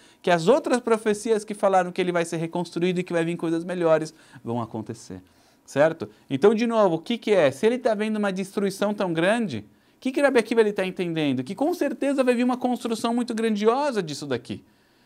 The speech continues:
Porque é uma destruição que vai vir pra uma construção. Só que ele já conseguiu transcender o tempo e espaço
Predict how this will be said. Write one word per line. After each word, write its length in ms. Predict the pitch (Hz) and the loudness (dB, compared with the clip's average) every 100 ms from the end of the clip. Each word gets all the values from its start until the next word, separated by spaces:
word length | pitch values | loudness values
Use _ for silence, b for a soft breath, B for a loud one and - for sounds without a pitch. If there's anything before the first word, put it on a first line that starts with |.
| b b | b b
Porque 200 | 190 190 | 0 2
é 40 | |
uma 120 | 233 233 | 2 0
destruição 840 | 226 214 254 233 220 - 269 339 | -2 -4 -4 -4 -2 0 2 0
que 120 | 330 | 0
vai 160 | 254 233 | 0 2
vir 140 | 262 | 0
pra 100 | 285 | 0
uma 140 | 262 | -2
construção. 760 | 254 247 247 254 240 214 214 143 b b | -2 -4 -2 -4 -2 0 0 -4 b b
Só 180 | b 196 | b -8
que 100 | 190 | -4
ele 120 | 226 | 0
já 100 | 220 | 2
conseguiu 480 | 226 226 214 208 294 | 2 -2 -4 -2 -2
transcender 560 | 320 285 254 226 208 214 | -2 -2 0 -2 2 2
o 80 | 208 | 2
tempo 340 | 220 240 226 | -2 -4 -4
e 40 | |
espaço 680 | 202 - - 233 294 - 156 | -8 -6 -4 -2 -2 -4 -6